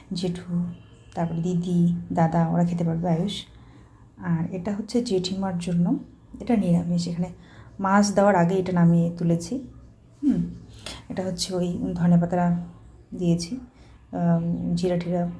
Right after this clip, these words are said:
একটু পাঁচফোড়ন, একটু জিরা, একটু হচ্ছে রসুন, একটু পেঁয়াজ ফোড়ন দিয়ে এটাকে দিয়ে দিয়েছি। লবণ হলুদ দিয়ে ভালো করে ভেজে নিয়ে হচ্ছে জল দিয়েছি, কাঁচা লঙ্কাও দিয়েছিলাম। আর তারপরে হচ্ছে লাস্টে ধনেপাতা দিয়ে এটা নামিয়েছি। আর এটা লাস্টে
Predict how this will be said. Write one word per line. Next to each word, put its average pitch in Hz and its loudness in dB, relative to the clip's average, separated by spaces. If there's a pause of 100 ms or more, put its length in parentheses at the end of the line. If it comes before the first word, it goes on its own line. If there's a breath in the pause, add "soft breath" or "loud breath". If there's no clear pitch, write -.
(300)
একটু - -10
পাঁচফোড়ন, 180 -6
একটু 180 -6
জিরা, 175 -2 (600 loud breath)
একটু 190 -12
হচ্ছে 175 -4
রসুন, 190 -4
একটু 185 -6
পেঁয়াজ 175 0
ফোড়ন 180 -2
দিয়ে 262 2
এটাকে 175 -2
দিয়ে 180 -2
দিয়েছি। 180 0
লবণ 175 2
হলুদ 170 0
দিয়ে 180 -6
ভালো 165 -4
করে 180 -4
ভেজে 170 0
নিয়ে 208 2 (840 loud breath)
হচ্ছে 165 -2
জল 175 0
দিয়েছি, 170 -4 (140)
কাঁচা 185 -4
লঙ্কাও 175 2
দিয়েছিলাম। 175 -2 (360 loud breath)
আর - -16
তারপরে 170 2
হচ্ছে - 0
লাস্টে 175 -4
ধনেপাতা 170 -6
দিয়ে 196 -6
এটা 190 -10
নামিয়েছি। 160 -8 (260)
আর 175 -6
এটা 175 -4
লাস্টে 170 -4